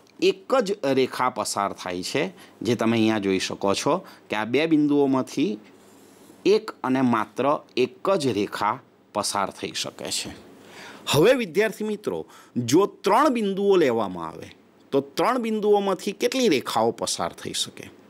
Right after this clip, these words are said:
તો વિદ્યાર્થી મિત્રો, જ્યારે પણ ત્રણ બિંદુઓની વાત થાય ત્યારે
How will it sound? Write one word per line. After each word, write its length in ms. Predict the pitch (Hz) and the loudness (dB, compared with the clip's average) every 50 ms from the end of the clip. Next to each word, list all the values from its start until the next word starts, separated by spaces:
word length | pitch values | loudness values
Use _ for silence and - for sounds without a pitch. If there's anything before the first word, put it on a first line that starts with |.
| - - - - - - - - - - - - - - - | -20 -20 -20 -20 -20 -20 -20 -20 -20 -20 -20 -20 -20 -10 -6
તો 80 | 87 | -4
વિદ્યાર્થી 480 | 90 107 98 95 123 135 131 135 165 175 180 | -4 -2 0 2 2 2 2 2 2 2 2
મિત્રો, 260 | 175 - - 85 - - - _ _ - - - - | 0 -2 -6 -8 -8 -12 -18 _ _ -20 -20 -18 -12
જ્યારે 340 | - 98 113 123 131 143 175 | -6 -2 0 0 2 0 0
પણ 240 | 190 - 180 180 180 - - | 0 0 -2 -2 -4 -4 -4
ત્રણ 260 | - 165 214 254 269 | 0 0 2 2 2
બિંદુઓની 500 | 240 226 208 202 190 190 185 185 185 180 | 0 -2 -2 2 4 4 4 4 4 2
વાત 240 | 156 139 127 127 - - | 2 2 0 -2 -6 -8
થાય 280 | - - 123 - - - _ _ _ _ _ _ _ _ _ _ _ _ _ - | -8 -6 -6 -6 -8 -12 _ _ _ _ _ _ _ _ _ _ _ _ _ 0
ત્યારે 280 | 190 185 175 131 98 | 0 2 2 0 -2